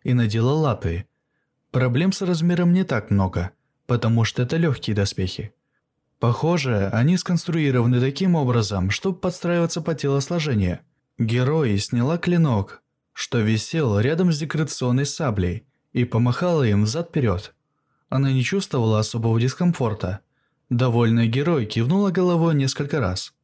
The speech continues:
Не только лёгкие, но и вполне подходят ей. Ощущение действительно хорошее.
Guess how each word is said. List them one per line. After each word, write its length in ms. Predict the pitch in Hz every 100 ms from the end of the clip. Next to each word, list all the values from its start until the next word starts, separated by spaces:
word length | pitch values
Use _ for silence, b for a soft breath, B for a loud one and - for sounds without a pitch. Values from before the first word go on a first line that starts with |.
| _ _ _ _ _ _
Не 120 | 131 123
только 360 | 170 190 208
лёгкие, 640 | 190 151 123 - 95 - b b b
но 140 | 135 135
и 80 | 117
вполне 540 | - 113 117 156 151
подходят 520 | 104 98 - 175 185
ей. 380 | - 107 90 101 _ _ _ _ _ -
Ощущение 720 | 113 - - 165 170 139 98
действительно 580 | 104 113 185 190 185 180
хорошее. 600 | 202 175 127 - 87